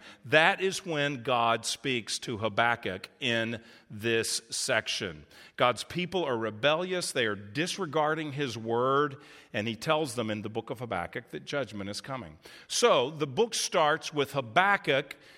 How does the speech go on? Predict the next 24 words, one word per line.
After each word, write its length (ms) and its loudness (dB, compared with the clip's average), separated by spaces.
asking 540 4
questions. 600 0
He's 240 -4
really 260 0
praying, 680 0
and 120 0
he's 140 -2
praying 440 0
a 60 -4
prayer 420 2
of 140 -2
lament. 720 0
And 300 2
it, 200 0
it's 180 0
gonna 180 0
be 140 -2
helpful 400 -2
for 180 -2
some 320 0
of 140 2
us, 180 0
I 100 2
think, 440 -4